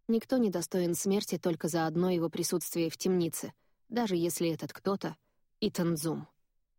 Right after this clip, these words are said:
"Твою-то мать!" — пронеслось в голове.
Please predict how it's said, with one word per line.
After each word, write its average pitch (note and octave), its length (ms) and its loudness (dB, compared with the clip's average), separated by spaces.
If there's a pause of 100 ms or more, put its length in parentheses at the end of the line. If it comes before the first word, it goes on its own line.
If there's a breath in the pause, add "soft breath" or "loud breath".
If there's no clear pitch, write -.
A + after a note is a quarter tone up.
(340)
"Твою-то F#3 580 -4
мать!" — E3+ 480 -2 (340)
пронеслось D#3 560 -2
в D#3 60 -6
голове. D#3+ 420 -2